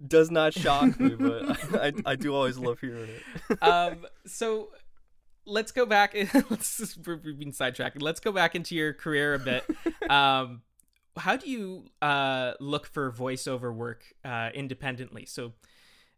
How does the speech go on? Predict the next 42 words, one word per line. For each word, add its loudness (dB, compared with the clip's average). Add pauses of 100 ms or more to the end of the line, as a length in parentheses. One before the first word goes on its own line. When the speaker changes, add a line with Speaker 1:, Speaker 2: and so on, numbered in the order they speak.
(100)
Speaker 2:
uh, -4
you've -10
just -4
got 4
an -6
agent. -4
How 0
did -6
you -8
look -4
for -8
work -6
before -8
that? -16 (160)
Speaker 1:
It's -6
a 4
lot 2
of, -8
it's -8
a -2
lot 2
of -6 (460)
stalking 0
Discords -4
and -8
Twitter 0
and -6 (400)
following 0
various -2
companies -6
that -2 (160)
sometimes -6
will -10
do -12
casting -8
calls, -6
and -14 (460)
vo-, -4
voice -2
actors 0
will, -6
like, -6